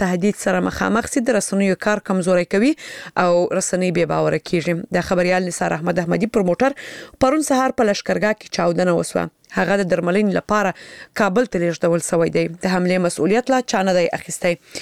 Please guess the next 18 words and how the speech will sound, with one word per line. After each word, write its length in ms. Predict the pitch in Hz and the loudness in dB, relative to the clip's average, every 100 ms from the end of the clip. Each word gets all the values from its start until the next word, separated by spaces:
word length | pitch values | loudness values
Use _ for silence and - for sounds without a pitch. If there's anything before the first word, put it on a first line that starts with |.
| - - - | -14 -18 -2
د 120 | 220 | 0
ژورنالیستانو 580 | 202 208 202 - 226 220 214 | 2 2 0 0 0 2 2
نړیوال 340 | 196 202 202 196 | 2 2 0 -2
فدراسیون 560 | 180 196 196 - 285 285 | 0 0 0 2 2 2
او 80 | 247 | 0
په 120 | 233 | -2
کابل 200 | 214 208 | 0 0
کې 160 | 208 185 | -2 0
د 80 | 202 | 2
ملګرو 320 | 185 208 247 | 2 2 2
ملتونو 340 | 190 175 202 190 | 0 -2 -2 0
دفتر 280 | 175 - 220 190 | 0 0 0 0
دا 80 | 170 | 0
حمله 220 | 175 175 170 | 2 2 2
غندلې 360 | 170 170 175 170 | 2 2 2 2
ده. 80 | 170 170 _ _ _ _ - - - - - - - - - - - 277 | -2 -4 _ _ _ _ -20 -20 -20 -20 -20 -18 -18 -18 -20 -20 0 2
د 80 | 277 | 2
امریکا 280 | 277 311 | 0 0